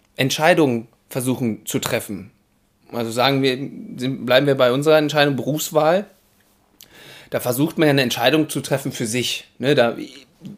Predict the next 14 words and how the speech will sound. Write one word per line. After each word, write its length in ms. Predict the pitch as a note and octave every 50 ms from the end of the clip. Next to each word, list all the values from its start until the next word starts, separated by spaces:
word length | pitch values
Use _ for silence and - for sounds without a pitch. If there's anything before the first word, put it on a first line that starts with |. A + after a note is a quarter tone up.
| _ _ -
man 220 | C3 A#2+ A#2+ A2+
selber 300 | A#2+ B2+ C3+ C#3 C3+ A#2+
möchte 280 | A2+ A#2 A2 - - A2
ja 120 | G2+ G#2+ G#2+
in 80 | G#2+
den 100 | G2+ G2+
Beruf 300 | G#2 G#2+ G2+ A2 G#2+ G2+
aufgehen 500 | - - F3 - - - - - G#2+ G#2+
und 80 | G#2+ G#2+
nicht 160 | A2+ A#2+ - -
irgendwelche 380 | B2 B2 B2 A#2+ A#2+ - -
anderen 280 | B2+ C#3+ C#3+ C3 B2 A2
Leute. 420 | A2 G2+ G#2 G#2 G2+ - G2 G2+ - _ - - - - - - - - _ _
Aber 400 | A2 A#2 B2+ D#3 E3 F3+ F3